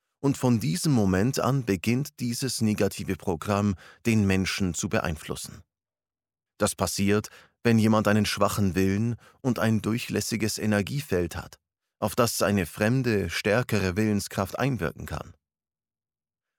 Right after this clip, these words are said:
Ein junger Mann, ein Schüler der Schule, erzählte von sich. „Früher war ich ein willensschwacher Mensch. Eines Tages begann ich, Schwäche zu spüren,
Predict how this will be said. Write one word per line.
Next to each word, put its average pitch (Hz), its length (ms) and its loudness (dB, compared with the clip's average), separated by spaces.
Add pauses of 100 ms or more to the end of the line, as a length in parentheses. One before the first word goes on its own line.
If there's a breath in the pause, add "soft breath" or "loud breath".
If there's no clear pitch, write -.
(360)
Ein 127 120 4
junger 135 260 6
Mann, 101 460 2 (200)
ein 85 200 0
Schüler 110 400 0
der 65 120 0
Schule, 98 460 0 (520 loud breath)
erzählte 117 440 -2
von 73 200 -4
sich. - 280 -12 (2750)
„Früher 110 680 2
war 101 180 2
ich 92 160 0
ein 95 180 2
willensschwacher 92 600 0
Mensch. 73 380 -8 (720)
Eines 123 340 4
Tages 131 480 0
begann 107 320 2
ich, 113 180 0
Schwäche - 380 0
zu - 220 -4
spüren, 110 560 0